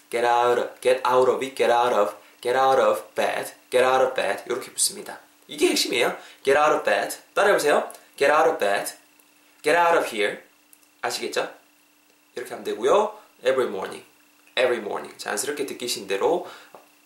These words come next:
따라 내뱉어 주시면 좋을 것 같습니다. 아시겠죠? 자, 발음 팁 드린 거 잘 챙겨가시면서 여러분처럼 한번 세 번 시도해 보실 수 있는 시간 가져볼 수 있도록 하겠습니다. It's your turn, everybody.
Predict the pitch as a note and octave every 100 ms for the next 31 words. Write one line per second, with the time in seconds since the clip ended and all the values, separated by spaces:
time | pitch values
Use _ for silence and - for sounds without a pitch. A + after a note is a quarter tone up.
0 | _ _ _ _ A#2+ A#2+ G2+ - G#2 G#2+
1 | - - - - - - - - - -
2 | _ _ _ - C#3 D#3+ D3 - _ -
3 | B2 D3+ E3+ G#3 A#3 A#3+ F#3+ F#3 G#3 F3+
4 | F3 F3+ - - - - - A#2+ A#2+ G#2
5 | G2 - G3+ G#3 A#2 C3+ F#3+ - - _
6 | - C3 A2+ G#2 - - G2+ G2 B2 D#3+
7 | - C3+ A#2+ A#2+ A#2 - - - - G2
8 | - - D3 F3 E3 C3 C3+ D3 G3